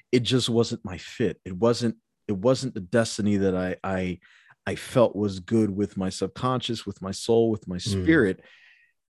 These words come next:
Speaker 1: But I wasn't willing to acknowledge that. I thought, "Okay, well, I'll just perform work better. You know, I'll, I'll stay at work until eleven P M, twelve A M.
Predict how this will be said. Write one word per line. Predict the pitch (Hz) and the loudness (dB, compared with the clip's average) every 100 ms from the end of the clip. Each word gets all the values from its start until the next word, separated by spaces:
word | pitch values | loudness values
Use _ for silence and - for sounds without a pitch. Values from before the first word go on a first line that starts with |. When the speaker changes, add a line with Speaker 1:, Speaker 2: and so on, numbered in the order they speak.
| _ - | _ 2
Speaker 1:
But | 127 | 6
I | 131 | 8
wasn't | 120 139 151 143 120 | 6 4 4 0 0
willing | 123 127 127 117 - | 2 2 2 -4 -4
to | 123 117 110 107 - _ | 0 0 0 -4 -10 _
acknowledge | 107 98 101 104 110 127 135 117 95 - | -6 -4 -2 0 2 2 2 0 -2 -6
that. | - 90 - - _ | -10 -12 -12 -20 _
I | 110 | -4
thought, | 104 - 135 135 - | -4 2 4 4 4
"Okay, | 127 123 - 107 | 0 0 0 0
well, | 101 98 - _ _ - | 0 -2 -8 _ _ -6
I'll | 110 | -4
just | 107 - | -4 -8
perform | 110 - 110 107 | -12 -6 -2 0
work | 98 107 101 | 0 -4 0
better. | 107 107 104 98 - - _ _ | 2 4 2 0 -8 -20 _ _
You | - | -4
know, | 104 107 107 | 0 0 0
I'll, | 104 98 | -2 -4
I'll | 98 | -4
stay | 95 - 117 113 | -4 -2 2 2
at | 82 | 0
work | 107 113 | -4 -2
until | 110 - 110 | -6 -4 -4
eleven | 95 98 107 104 107 107 104 _ | -2 0 0 0 0 -2 -4 _
P | - 104 104 | -6 0 0
M, | 104 | 0
twelve | 107 - 107 101 | -2 -2 -2 0
A | 104 104 | 0 2
M. | 104 101 104 | 2 0 -4